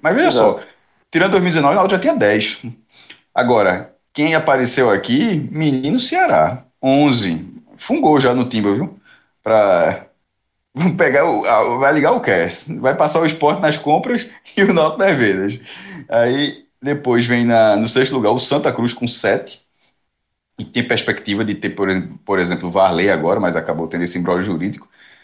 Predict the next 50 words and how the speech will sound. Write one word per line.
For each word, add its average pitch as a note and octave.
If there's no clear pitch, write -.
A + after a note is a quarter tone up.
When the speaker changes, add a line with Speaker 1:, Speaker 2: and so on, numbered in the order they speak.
Speaker 1:
Sétimo E3
lugar, B2
o A#2
Fortaleza D#3
com B2+
quatro. -
Fortaleza C#3+
é B2
assim, B2
é, G#2+
são -
os D#3
oito D#3
anos F3+
da D#3
Série F#2+
C, F#2
quando C3
o C3
mercado F2
começou A#2
a G2+
ficar F#2+
mais F#2
forte -
nessa C3+
questão, C3
e -
o G#3
Fortaleza D3+
estava D#3+
muito D3+
atrás, G2
ou A#2+
seja, A2
as A2
vendas A#2+
não C#3
che-, -
não C3+
chegavam A2
a -
esse A#2+
patamar. A#2
Ele F#2
ficou, G#2+
ele G2
ficou A2
um A2
pouco, A2